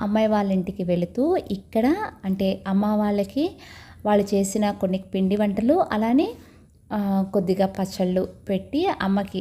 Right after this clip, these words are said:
అంటే అమ్మ వాళ్ళ ఊరు పంపించమని చెప్పేసి ఇక్కడ నాకు ఇచ్చేసి వెళ్ళిపోయారు. ఇప్పుడు ఆ లగేజ్ తీసుకొని నేను బస్ స్టాండ్‌కి వెళ్తున్నానండి. అంటే నేను బస్సులో ఇచ్చేస్తే కనుక అక్కడ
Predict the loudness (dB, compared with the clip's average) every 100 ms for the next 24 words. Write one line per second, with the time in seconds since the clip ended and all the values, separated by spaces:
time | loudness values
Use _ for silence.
0 | -4 -4 -2 -2 0 0 0 0 0 0
1 | -2 -2 -4 -6 -6 -6 -6 -4 -6 -2
2 | -2 -2 -2 -6 -6 -4 -2 0 0 -2
3 | -2 -2 0 0 -2 -12 -18 -18 -8 -8
4 | -2 0 0 -2 0 2 0 -2 -2 -6
5 | -4 -2 0 2 4 4 2 -2 -2 -2
6 | -2 -6 -4 -2 0 0 0 -2 -2 0
7 | 2 2 0 -2 -12 -20 -20 -4 0 2
8 | 2 2 2 2 -6 -14 -20 -20 -10 -6
9 | -2 -4 -2 -2 -2 -2 -6 -6 -8 -2